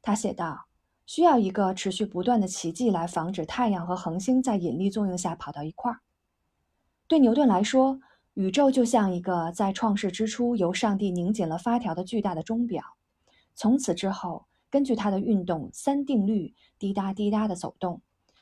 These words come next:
不再有神的干预。但是有的时候，神也不得不干预一下，将宇宙再拧紧，使它不致崩塌。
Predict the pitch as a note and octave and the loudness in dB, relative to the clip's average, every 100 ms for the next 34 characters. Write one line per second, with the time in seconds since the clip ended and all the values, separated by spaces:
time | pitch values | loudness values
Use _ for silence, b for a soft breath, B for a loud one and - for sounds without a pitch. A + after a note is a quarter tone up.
0 | - A#3+ E4+ C#4 F3+ - D#3+ E3+ G3 G3+ | -4 2 4 4 2 -2 -4 -2 0 0
1 | G3+ D#3+ - _ _ _ _ _ - A3 | 0 -4 -12 _ _ _ _ _ 0 0
2 | G#3+ G#3 F#3 E3 B3+ - F3 F3 D#3+ D#3+ | 2 0 0 0 -2 -2 -4 -6 -8 -8
3 | - _ - G3 F#3+ A#3 F3+ F3 A3 F3+ | -14 _ -4 0 2 2 2 0 -2 0
4 | F3 G3+ A3 E3+ E3+ D#3 - A#2+ D#3+ - | -2 -2 -4 -6 -6 -6 -8 -10 -10 -12
5 | _ _ _ _ _ _ _ _ D4+ D4 | _ _ _ _ _ _ _ _ 2 2
6 | D4 C#4+ F3+ - G3 F3+ A3 A3+ F#3+ F3 | 0 -2 -2 2 0 2 2 2 2 0
7 | A#3 A3+ - _ _ _ _ - - F#3 | 0 -2 -6 _ _ _ _ -8 -2 -2
8 | F#3 F3+ E3 A3 F3+ D#3 D#3 D#3 C3+ - | -2 -4 -4 -4 -4 -4 -6 -8 -12 -14